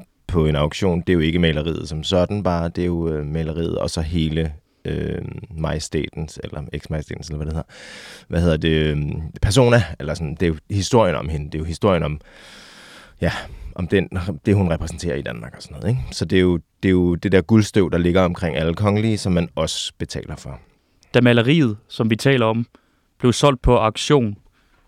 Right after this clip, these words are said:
Speaker 2: var det vurderet til en pris på mellem femoghalvfjerds og hundrede tusind kroner.
Speaker 1: Ja.
Speaker 2: Budene, de startede på femogfyrre tusind kroner. Og Mathias Kryger, du synes sådan set, at det er rimeligt, at maleriet endte med at blive så dyrt og koste hundrede tres tusind kroner. Hvorfor?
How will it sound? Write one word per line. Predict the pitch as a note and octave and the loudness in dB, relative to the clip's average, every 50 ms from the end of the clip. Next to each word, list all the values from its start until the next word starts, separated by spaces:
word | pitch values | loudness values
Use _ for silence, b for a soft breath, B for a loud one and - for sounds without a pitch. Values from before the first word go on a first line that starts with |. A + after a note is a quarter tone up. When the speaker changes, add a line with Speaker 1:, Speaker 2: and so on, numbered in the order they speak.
| _ - _ | _ -4 _
Speaker 2:
var | A#2 A2+ | 0 2
det | A2+ A2 | 2 0
vurderet | A2+ G2+ C3+ C#3+ C3+ A#2 G#2 - | 2 4 4 4 4 4 2 0
til | - - B2 | 0 0 0
en | A2+ G#2 | 0 0
pris | - - C#3 B2+ A#2 - | -2 -2 -2 -2 -4 -4
på | - A#2+ | -4 -2
mellem | A2+ A2+ B2 B2 A#2 A2 G#2+ G#2 - _ _ - | 0 2 2 2 0 -2 -6 -10 -12 _ _ 0
femoghalvfjerds | C#3 D3 D3 B2+ A#2+ - C3+ A#2+ A#2+ B2 B2+ - - - - - - - _ _ - | 2 4 4 4 2 2 2 2 2 2 0 -2 -8 -16 -18 -20 -20 -20 _ _ -2
og | A#2+ A2+ | 2 4
hundrede | B2+ C3+ C3 - | 4 4 4 2
tusind | - C3+ A#2 - A#2 | 0 -2 -2 -2 -4
kroner. | - - A2 G#2+ A2+ A2+ G#2 - _ _ _ - | -2 -2 -2 0 0 0 -2 -4 _ _ _ -2
Speaker 1:
Ja. | F2+ E2 D#2 - - _ - | 0 0 0 -2 -4 _ 4
Speaker 2:
Budene, | D3+ D#3 D3+ C#3 B2 | 6 6 6 6 4
de | A2+ A#2+ A#2+ | 2 2 0
startede | - - A#2+ G#2+ A2+ A#2+ B2 B2 A2+ | 0 4 4 6 6 6 4 0 -2
på | - - A#2+ A2 G#2+ G#2+ - | 0 0 0 0 0 -2 -2
femogfyrre | - - C3 A#2+ G#2 - A2+ G#2+ A2+ | 0 0 2 2 0 0 0 0 0
tusind | - - A#2+ A2+ - A2+ A2 | 0 -4 -6 -6 -6 -8 -8
kroner. | - - A2 A2 A2 G#2+ G2 b b b b b b b b b b | -6 -4 -2 0 0 0 -2 b b b b b b b b b b
Og | B2 A#2+ | 2 2
Mathias | A#2+ - - D3 B2+ - | 2 4 4 2 2 2
Kryger, | - - D3 C#3 B2 - _ - | 2 4 4 4 4 4 _ 0
du | C#3 | 0
synes | B2+ - - D#3+ F3 F#3 - | 2 2 4 4 4 4 2
sådan | - - D3 C#3+ D3 C#3 | 4 4 4 4 4 2
set, | A#2 - - C#3+ B2 A#2 - - | -2 0 0 0 0 -2 -2 -2
at | A2+ A2+ - - | -2 -2 0 2
det | A#2 A2+ A#2 - | 2 2 2 2
er | - A2 G#2+ G#2+ G#2 - _ _ _ _ _ _ - | 2 2 2 0 -2 -4 _ _ _ _ _ _ 4
rimeligt, | C3+ F#3+ G#3 A3+ E3+ - - - _ _ _ - | 4 6 4 4 2 0 -4 -10 _ _ _ 0
at | A#2+ A#2+ A#2+ | 0 0 2
maleriet | A#2+ A#2 A2+ A2+ A#2+ C3+ C#3 C3 - - | 4 4 4 4 4 2 4 4 6 6
endte | C3+ C#3+ E3+ - | 6 4 2 2
med | B2+ B2+ | 2 2
at | B2+ A#2+ A2 | 2 2 2
blive | - B2+ B2+ C3+ C#3 C3+ | 2 2 2 2 0 -2
så | - - B2+ | -2 -2 -2
dyrt | A2+ C#3+ C#3+ B2 A2 - - | 2 2 2 2 2 0 -4
og | A#2 - | -4 0
koste | - C3+ D3 C#3+ - B2+ A2+ A2+ _ | 2 4 2 2 2 -2 -4 -4 _
hundrede | B2+ B2+ C3+ B2+ - | 0 2 2 2 2
tres | - - B2+ A#2+ | 2 2 2 2
tusind | - - C3 - - A#2+ | 0 -6 -6 -4 -4 -4
kroner. | - B2 B2+ C3+ C3 | -2 -2 -2 -2 0
Hvorfor? | B2 D3 D3+ - E3 E3+ - | -2 -2 -2 0 -2 -4 -4